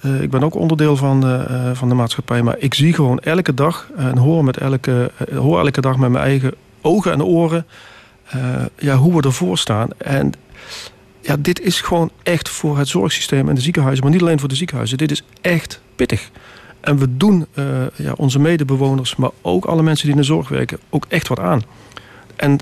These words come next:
ehm, weet je, met alle steunmaatregelen, eh, eh, ja, ik hoop dat de economische schade beperkt blijft. Maar nu, eh, loslaten die lockdown, eh, het, het gaat echt mis. En kijk, het goede nieuws is: een vaccin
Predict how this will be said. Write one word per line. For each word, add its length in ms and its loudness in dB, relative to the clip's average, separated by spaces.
ehm, 460 2
weet 140 0
je, 60 0
met 120 0
alle 140 2
steunmaatregelen, 1040 0
eh, 100 -8
eh, 40 -10
ja, 200 -2
ik 140 -2
hoop 240 2
dat 120 -4
de 60 -4
economische 400 0
schade 340 -2
beperkt 400 0
blijft. 380 -2
Maar 200 4
nu, 380 4
eh, 160 -4
loslaten 560 0
die 100 0
lockdown, 580 0
eh, 200 -4
het, 260 -6
het 140 -2
gaat 220 0
echt 200 -4
mis. 240 0
En 200 -2
kijk, 160 0
het 100 -2
goede 200 4
nieuws 240 4
is: 260 -6
een 80 -2
vaccin 480 0